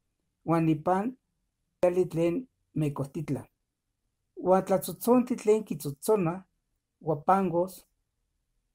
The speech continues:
tlaloctlatotzontli, rancheras, uan cumbias. Uan nopa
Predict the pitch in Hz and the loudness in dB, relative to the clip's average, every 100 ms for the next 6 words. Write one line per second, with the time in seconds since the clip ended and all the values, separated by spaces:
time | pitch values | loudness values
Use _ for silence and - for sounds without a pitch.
0 | _ _ _ - 165 160 151 - 160 147 | _ _ _ 0 2 2 0 -2 -6 -4
1 | 143 - 202 196 - 170 - _ _ _ | -6 0 0 0 -2 -4 -4 _ _ _
2 | _ _ _ _ _ _ _ 151 160 143 | _ _ _ _ _ _ _ -2 0 0
3 | 196 190 175 180 - _ _ _ _ _ | 2 4 4 0 -10 _ _ _ _ _
4 | _ _ _ 156 156 151 175 185 139 123 | _ _ _ 0 0 2 0 2 2 0
5 | - _ _ _ _ _ _ _ _ _ | -10 _ _ _ _ _ _ _ _ _
6 | _ _ _ _ _ - 165 196 202 220 | _ _ _ _ _ -6 4 6 6 2
7 | - | 2